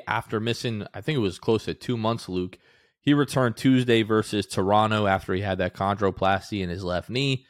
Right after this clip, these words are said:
Had some, some cleanup there. He returned on Tuesday versus the Toronto Raptors. Jonathan Isaac after playing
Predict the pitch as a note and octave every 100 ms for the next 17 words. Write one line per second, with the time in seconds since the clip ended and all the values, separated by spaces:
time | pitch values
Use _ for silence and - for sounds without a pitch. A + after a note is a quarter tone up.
0 | _ _ _ - F2+ - F2+ F2+ - -
1 | F#2+ B2 B2 A#2+ E2+ A2 A2+ - _ _
2 | _ D3 D#3 C#3+ D3 C#3+ C#3 - B2 B2+
3 | A#2+ - B2+ A#2+ A#2 A2 A2 - G#2+ G#2+
4 | G2 G#2+ G2 F#2 F#2+ F#2+ - F#2+ - G#2+
5 | B2 B2+ G#2 - G#2 G#2+ G#2+ F#2 - _
6 | _ - F#2 F#2 G2 F2 A#2 A2+ A2 G2
7 | F#2+